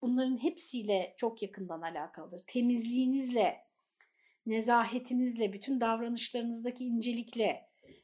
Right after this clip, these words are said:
e, çok yakından alakalıdır. Yani, e, üç gün bile, üç gün bile görüşmelerini istemiyorlar. Bakın bu üç ay falan değil yani, üç gün.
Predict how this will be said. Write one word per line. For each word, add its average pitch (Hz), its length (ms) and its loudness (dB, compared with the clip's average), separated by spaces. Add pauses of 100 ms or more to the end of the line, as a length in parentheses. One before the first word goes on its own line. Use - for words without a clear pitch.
(140)
e, 196 280 2
çok 254 260 -2
yakından 208 400 -6
alakalıdır. 170 640 -8
Yani, 220 460 -4 (480)
e, 190 380 0
üç - 380 0
gün 370 360 4
bile, 269 480 6 (460)
üç - 320 0
gün 370 360 8
bile 254 540 8 (200)
görüşmelerini 240 760 0
istemiyorlar. 185 1000 -8 (640)
Bakın 208 260 -4
bu 226 40 -8
üç 233 280 -4
ay 233 180 4
falan 233 380 -2
değil 220 240 -4
yani, 180 300 -6
üç 254 260 -8
gün. - 220 -12